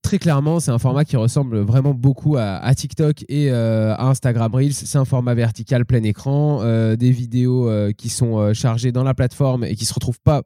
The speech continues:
forcément exactement au même endroit que le reste, euh, des vidéos YouTube. Donc, euh, on peut déjà dire un mot sur, euh, là où on les retrouve. On les retrouve dans un petit onglet qui est en bas dans le menu, euh, su-,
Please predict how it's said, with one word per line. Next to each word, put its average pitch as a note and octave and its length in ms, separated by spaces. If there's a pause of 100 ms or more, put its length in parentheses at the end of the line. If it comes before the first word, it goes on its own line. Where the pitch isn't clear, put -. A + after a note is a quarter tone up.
forcément C3+ 440
exactement C3+ 480
au G#2+ 40
même C3 160
endroit C3 360 (380)
que F3+ 100
le C3 320
reste, B2+ 340
euh, G#2+ 580
des G#2 140
vidéos G2+ 240
YouTube. B2 400 (320)
Donc, A#2 220
euh, A2+ 220
on A2 180
peut B2+ 140
déjà B2+ 240
dire B2 160
un A#2+ 100
mot C#3+ 180
sur, A2 240
euh, G2+ 160
là A#2+ 180
où - 20
on A2+ 120
les G#2 120
retrouve. D3+ 640
On A#2 80
les A#2+ 100
retrouve A#2+ 420
dans A2 180
un G#2+ 80
petit A#2 220
onglet C3 320
qui A2 140
est - 80
en B2+ 140
bas C3+ 240
dans A#2 120
le A2 80
menu, B2 440
euh, G2+ 60
su-, - 160